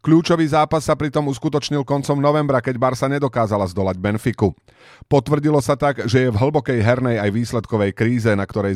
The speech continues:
zvrátenie bude Xavi potrebovať oveľa viac času, ako dúfali niektorí fanúšikovia. Skupinová fáza Ligy majstrov inak nepriniesla výraznejšie prekvapenia. Možno s výnimkou skupiny B, ktorú viacerí označovali za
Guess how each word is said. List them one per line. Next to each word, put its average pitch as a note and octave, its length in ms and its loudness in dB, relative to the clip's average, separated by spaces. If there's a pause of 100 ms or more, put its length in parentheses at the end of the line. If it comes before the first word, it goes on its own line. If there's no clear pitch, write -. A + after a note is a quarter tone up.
zvrátenie A2+ 480 0
bude F#2+ 240 -2
Xavi A2 320 -2
potrebovať F#2 560 -2
oveľa A2 240 0
viac E2+ 240 -4
času, G2+ 400 -2
ako E2+ 180 -8
dúfali E2+ 380 -6
niektorí E2+ 480 -8
fanúšikovia. F2+ 720 -4 (720)
Skupinová D3 580 2
fáza C#3+ 320 2
Ligy C#3 240 0
majstrov C#3 480 0
inak C3 160 -2
nepriniesla B2 560 -2
výraznejšie G#2+ 640 0
prekvapenia. G#2+ 640 0 (320)
Možno C#3 320 -2
s B2+ 80 -4
výnimkou D3 400 0
skupiny C3+ 400 0
B, C3 240 2
ktorú A2+ 240 0
viacerí A2+ 480 0
označovali G2 560 0
za F#2+ 80 0